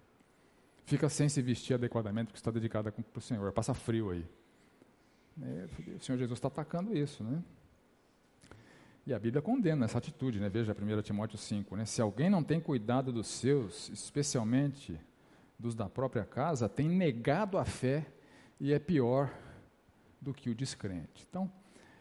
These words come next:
a gente se identifica com os fariseus quando a gente nutre a avareza, quando a gente não dá bola pros ensinamentos do Senhor Jesus, que são tão significativos e fortes, uns alertas tão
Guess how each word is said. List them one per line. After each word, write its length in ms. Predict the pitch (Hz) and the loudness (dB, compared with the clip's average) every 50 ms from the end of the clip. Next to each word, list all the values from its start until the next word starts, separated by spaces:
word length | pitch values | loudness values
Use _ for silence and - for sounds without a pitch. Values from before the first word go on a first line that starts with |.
| - - - - _ _ _ _ _ _ - | -20 -20 -20 -20 _ _ _ _ _ _ -10
a 40 | |
gente 180 | 131 139 160 147 | -6 -6 -4 -4
se 60 | - | -2
identifica 520 | 147 151 160 151 - 139 - - 143 143 143 | 0 0 0 0 -2 -4 -2 -2 0 0 0
com 120 | - 147 | 0 -2
os 120 | 135 - | -2 -2
fariseus 680 | - - 131 127 123 110 95 107 123 131 131 139 131 - | 0 2 2 4 4 2 2 2 0 2 0 0 -4 -4
quando 180 | - 120 113 113 | -4 -4 -2 0
a 40 | |
gente 260 | 113 123 120 - - 110 | 0 0 0 0 -2 0
nutre 340 | 113 120 123 117 - 117 | 0 0 0 0 0 0
a 40 | 113 | 0
avareza, 640 | 110 110 107 98 98 104 110 113 113 110 101 110 104 | 2 2 2 2 2 2 2 2 2 0 -2 -4 -4
quando 200 | - 107 110 110 | -4 -4 -4 -2
a 40 | |
gente 200 | 113 120 - - | -2 -2 -2 -2
não 200 | 117 139 180 208 | -2 0 2 2
dá 160 | 202 185 190 185 | 4 4 4 4
bola 440 | 160 135 139 139 147 147 147 143 | 2 2 2 4 6 6 6 6
pros 180 | 143 143 139 131 | 6 2 2 2
ensinamentos 720 | 139 135 - - 135 135 131 123 120 127 131 131 127 - | 2 2 2 2 2 4 4 4 6 6 6 4 2 0
do 60 | 127 | -4
Senhor 260 | - - 127 123 123 | -6 -2 0 0 0
Jesus, 1040 | 113 123 120 110 98 92 107 117 120 120 120 113 - - - - - - - - - - | 0 0 -2 -2 -2 -4 -6 -4 -2 -2 -4 -4 -6 -10 -12 -12 -14 -14 -14 -16 -14 -10
que 80 | - | -10
são 340 | 120 - - 131 123 120 110 - - - | -8 -4 -2 -2 -2 -2 -4 -6 -2 0
tão 460 | 143 143 147 160 170 175 190 202 196 - - - - - _ _ _ _ _ _ _ _ _ _ _ _ - - _ _ _ _ _ _ _ _ _ _ | 2 4 4 4 2 2 0 0 -2 -4 -10 -20 -20 -20 _ _ _ _ _ _ _ _ _ _ _ _ -20 -20 _ _ _ _ _ _ _ _ _ _
significativos 1200 | - - - - 139 131 135 131 - - 127 - 127 113 101 - - - 127 147 156 151 143 131 117 | -16 -8 -4 -2 0 2 2 2 2 0 0 0 0 -2 -2 -4 -4 0 0 2 0 0 -2 -4 -4
e 60 | 123 | -4
fortes, 1200 | - - - - - - 127 139 156 156 139 - - - - 113 104 101 101 - - - - - - | -6 -8 -12 -10 -6 -2 0 2 2 0 0 -4 -10 -6 -4 -2 -2 -2 -4 -8 -12 -12 -12 -10 -10
uns 120 | - 110 | -6 -4
alertas 600 | 117 117 107 113 131 139 127 - 127 113 - - | -2 0 2 2 2 2 0 0 -2 -4 -4 -4
tão 360 | - - 143 156 165 165 147 | -2 0 2 2 2 2 0